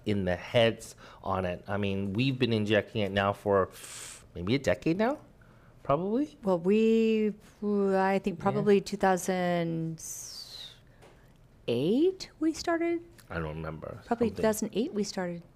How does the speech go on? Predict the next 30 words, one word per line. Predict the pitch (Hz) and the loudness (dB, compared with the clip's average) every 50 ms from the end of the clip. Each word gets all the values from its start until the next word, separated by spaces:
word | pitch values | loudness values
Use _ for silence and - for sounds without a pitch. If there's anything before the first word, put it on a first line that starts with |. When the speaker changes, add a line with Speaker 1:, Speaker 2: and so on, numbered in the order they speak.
| - | -4
Speaker 1:
Something | - 127 117 107 - 92 | -2 -2 -2 0 0 -2
like | 92 82 | -2 0
Speaker 2:
doing | 80 92 - 85 - - - | -2 -2 -2 -2 -4 -6 -6
Speaker 1:
that. | - - - 494 202 - - | -6 -2 2 2 4 6 8
Speaker 2:
it. | 226 233 233 - - - | 8 8 6 6 -2 -12
Speaker 1:
<laughs> | - - | -4 2
So | - 156 | 4 6
we've | 170 196 | 6 6
been | 196 226 233 233 | 6 6 8 8
Speaker 2:
Yeah. | 220 208 | 8 8
Speaker 1:
injecting | 202 196 190 175 - 196 180 | 8 6 6 4 2 -2 0
for | - - 180 | 4 6 6
a | 170 170 | 6 6
while | 156 139 131 135 131 123 113 95 92 98 | 4 2 4 6 6 6 6 6 4 4
Speaker 2:
Yeah. | 101 113 | 4 4
Speaker 1:
now. | 104 95 92 95 113 127 - - - - - - - | 4 4 4 4 4 2 -2 -6 -20 -20 -20 -10 -2
Um, | - 143 139 135 131 127 123 127 127 | 0 2 4 4 4 4 4 2 2
and | 120 143 143 | 2 2 4
we've | 147 165 156 | 4 4 4
had, | - 180 180 185 185 160 - - - _ _ - _ - - | 6 4 4 4 2 -4 -18 -20 -20 _ _ -20 _ -10 -6
I | 95 104 127 131 127 - | -4 -2 -2 -4 -6 -8
honestly, | - 117 117 127 135 147 135 - - 156 151 | -8 -6 -4 -4 -4 -4 -4 -4 -4 -4 -4
for | 147 - - - 113 110 107 | -4 -6 -2 0 2 2 2
me, | 107 110 113 113 117 127 143 160 180 196 | 0 -2 -2 0 0 0 2 2 2 0
probably | 196 - - 123 123 127 131 127 135 139 135 127 120 | 0 2 2 2 2 2 2 0 0 0 0 0 -2
haven't | 110 - 120 120 139 127 120 | -2 -2 -2 -2 -2 -4 -6
seen | - - - 131 127 123 117 | -8 -8 -4 -2 -2 0 2
nodularities | 113 107 104 117 117 117 113 107 113 113 117 120 117 117 123 123 120 120 120 120 117 - - - - - - - | 2 2 2 2 0 -2 0 2 4 4 4 4 2 0 -2 -2 -2 -2 -2 -4 -4 -8 -14 -20 -20 -18 -14 -12
Speaker 2:
Mm-mm. | - 139 165 170 156 - | -10 -10 -10 -10 -10 -8
Speaker 1:
very | - 87 95 98 107 131 147 | -6 -2 2 4 4 4 4